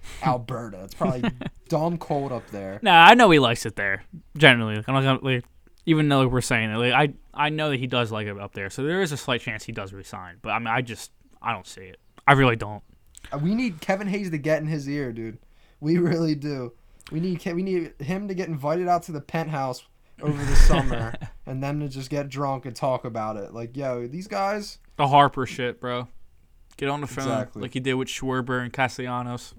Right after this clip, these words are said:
Speaker 1: Absolutely. And by the way, talking about Hayes, as much as, uh,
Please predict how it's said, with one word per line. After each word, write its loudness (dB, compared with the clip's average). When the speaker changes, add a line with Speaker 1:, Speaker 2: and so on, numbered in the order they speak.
Speaker 1:
Absolutely. -6
And 2
by 6
the 6
way, 6
talking 2
about 2
Hayes, -2
as -8
much 0
as, 2
uh, 4